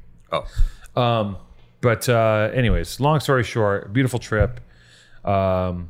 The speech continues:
Speaker 2: wonderful and, uh, bittersweet to say the least.
Speaker 1: But what did you discover about yourself about L A that you were
Speaker 2: Well, I, I, I did a lot of thinking, and to be completely honest, um,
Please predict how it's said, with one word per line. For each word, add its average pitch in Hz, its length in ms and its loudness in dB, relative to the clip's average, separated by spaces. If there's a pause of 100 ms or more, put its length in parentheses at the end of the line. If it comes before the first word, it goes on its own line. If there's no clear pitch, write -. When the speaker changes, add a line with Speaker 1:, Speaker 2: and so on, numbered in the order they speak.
(140)
Speaker 2:
wonderful 107 720 -2
and, 92 460 -4 (160)
uh, 92 60 -8
bittersweet 113 680 -2
to 90 60 -10
say 95 180 -2
the 82 100 -4
least. 76 240 -12
Speaker 1:
But 104 120 0
what 117 100 2
did 127 160 2
you 123 60 2
discover 107 420 0
about 82 240 0
yourself 76 380 -4
about 73 260 2
L 78 220 -4
A 76 100 -2
that 69 140 -4
you 73 120 -8
were 69 300 -8 (800)
Speaker 2:
Well, 160 420 4
I, 156 200 2
I, 156 180 -2
I 156 320 0
did 156 200 4
a 175 60 4
lot 156 180 4
of 139 120 0
thinking, 113 520 0
and 107 520 -2
to 117 100 -2
be 113 100 0
completely 135 440 0
honest, 117 560 0 (960)
um, 104 760 0